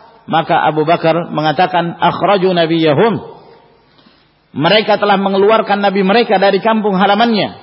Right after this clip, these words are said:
"Inna lillahi wa inna ilaihi raji'un." La yahlikunna, mereka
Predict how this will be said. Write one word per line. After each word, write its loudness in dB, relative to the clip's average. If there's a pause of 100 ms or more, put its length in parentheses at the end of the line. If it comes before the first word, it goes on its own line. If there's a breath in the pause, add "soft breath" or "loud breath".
(260)
"Inna 0
lillahi 0
wa 0
inna -2
ilaihi -2
raji'un." -2 (960 soft breath)
La 2
yahlikunna, 0
mereka 0